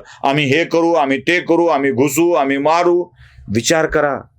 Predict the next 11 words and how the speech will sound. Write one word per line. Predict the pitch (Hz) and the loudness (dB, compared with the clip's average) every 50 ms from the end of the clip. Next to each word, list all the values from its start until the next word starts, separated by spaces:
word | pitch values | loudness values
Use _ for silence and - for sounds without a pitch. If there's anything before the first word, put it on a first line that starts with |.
| _ _ _ _ - - - - - - - - - - 95 - - - | _ _ _ _ -20 -20 -20 -20 -20 -20 -20 -18 -10 -8 -8 -8 -4 -2
महाराष्ट्राचा | 113 117 - 143 147 165 156 143 - - 156 156 147 - - 165 165 | -2 0 0 2 2 0 0 -2 -2 -2 -2 -2 0 0 0 0 0
बांगलादेश | 156 135 135 135 139 139 147 151 151 147 139 147 156 151 139 - - | 0 0 0 0 0 0 0 0 0 -2 -2 -2 -2 -2 -2 -2 0
होईल | 127 139 147 151 147 123 101 92 | 0 0 2 2 0 0 0 0
हे | 117 139 | 0 2
वाक्य, | 143 135 143 139 - - - - 151 156 156 | 2 2 0 0 -2 -6 -4 -2 -2 0 0
मणिपूर | 135 120 127 139 151 151 - - 147 147 143 113 | 0 0 2 0 0 -2 -2 -2 0 0 0 2
होईल | 113 147 160 156 139 117 104 | 2 2 2 2 2 2 2
हे | 113 135 | 2 2
वाक्य | 139 143 139 135 - - 151 156 156 - - - - - - - _ - | 2 2 0 -2 -4 -4 -2 -2 -2 -4 -6 -12 -18 -20 -20 -10 _ -4
उच्चारणाऱ्यांनी | 131 131 127 - - 165 165 165 156 160 160 156 151 151 151 151 151 156 160 | -2 -2 -4 -4 -2 -2 0 0 0 0 0 0 0 0 0 0 0 0 0
बीडमध्ये | 156 135 123 139 160 156 160 160 156 139 143 156 165 | 0 0 0 0 0 0 0 0 0 0 0 0 0